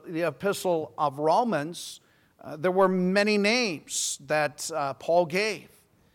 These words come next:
Uh, but we find in Paul's life, there were people that let him down.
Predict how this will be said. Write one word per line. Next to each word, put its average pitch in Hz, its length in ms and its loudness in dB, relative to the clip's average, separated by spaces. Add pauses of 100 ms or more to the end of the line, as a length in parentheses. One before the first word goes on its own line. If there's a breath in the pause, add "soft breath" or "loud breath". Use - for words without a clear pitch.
(300 soft breath)
Uh, 131 220 -6
but 156 280 2
we 208 120 2
find 208 400 6
in 190 120 2
Paul's 202 420 8
life, 190 580 2
there 156 240 2
were 185 180 4
people 185 380 -2
that 175 200 -4
let 165 180 0
him 165 120 -4
down. 175 440 -6